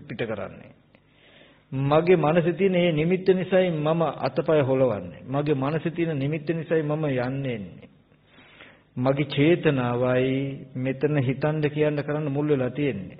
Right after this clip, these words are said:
මේ රූපයට සම්බන්ධ නැහැ. මේ රූපය දකිනකොටම කෙනා කෙනාගේ මනසෙන් මේ නිමිත්තම සිහි කරගෙන උතනින්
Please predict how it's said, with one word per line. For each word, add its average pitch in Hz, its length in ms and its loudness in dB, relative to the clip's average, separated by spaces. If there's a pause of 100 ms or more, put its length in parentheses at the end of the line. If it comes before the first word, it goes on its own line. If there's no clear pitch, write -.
මේ 143 200 0
රූපයට 127 400 -2
සම්බන්ධ 120 460 -4
නැහැ. 117 280 -14 (760)
මේ 180 280 4
රූපය 190 420 6
දකිනකොටම 147 840 2 (1160)
කෙනා 156 300 0
කෙනාගේ 156 400 2
මනසෙන් 147 460 0
මේ 143 240 2
නිමිත්තම 180 680 0
සිහි 160 260 0
කරගෙන 165 380 2
උතනින් 180 420 2